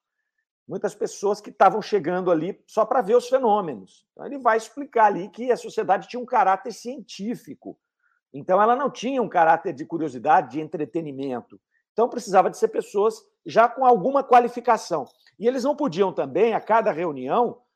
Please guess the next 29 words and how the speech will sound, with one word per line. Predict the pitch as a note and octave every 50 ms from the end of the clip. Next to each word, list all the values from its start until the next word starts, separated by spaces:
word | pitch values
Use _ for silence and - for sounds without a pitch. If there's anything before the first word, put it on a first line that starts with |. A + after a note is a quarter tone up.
| _ _
começar | - A3 A3+ B3+ A#3+ - - A3+ A3
a |
repassar | A3+ B3 B3 B3 C4 C4 - - A#3 G#3+
os | A3+ A3
conceitos | - B3+ C4 A#3+ - A#3 A3+ A#3 A3+ -
todos | - A#3+ G#3 G#3 G#3 F3+
da | A3+ A3+
ciência | A3+ - B3 A#3 A3 A#3
espírita, | C#4 - - - A3+ A#3+ A#3+ - E3+
da | B2+ C#3
doutrina | C#3+ C#3 F3+ F3+ F#3 G3 F#3+ A3+
espírita, | A3+ - _ - G#3 A3 G#3 F#3 - E3+ - _ _ _ _ _ _ _ -
pra | F#3 F#3+
que | F#3+ - G#3
as | G3 F#3 -
pessoas | - G#3+ F#3+ - - F#3+ G3+ G3 -
se | - F#3+
sintonizassem, | - - F#3 - G#3 G#3+ A#3 A3+ F3+ G#3 F#3 F#3+ F3 - - D#3+ C#3+
né? | D3 D#3+ - _ _ _ _ _ _ _ _ -
Então, | G#3 B3+ B3+ C4+ B3+ B3 C4+ B3+ - - _ _ _ _
ele | - G#3 A3 A3+ A#3+ C4+ C4 - _ _ _ _ _
começa | - G#3+ G3+ G#3+ A3+ G3+ - A#3+
a | G#3+
filtrar | - - - A#3+ B3 D4 C#4+ - - A#3 G3+ F#3+ A3+
as | A3 -
pessoas | - A#3 A3 A3 - - G3 G3+ G3+ G3+
que | -
poderiam | - - A3+ G3+ F#3 G#3 G#3+ A3 G#3 A3
entrar | A#3 A3 - F#3+ E3+ D#3+ E3+ F3 -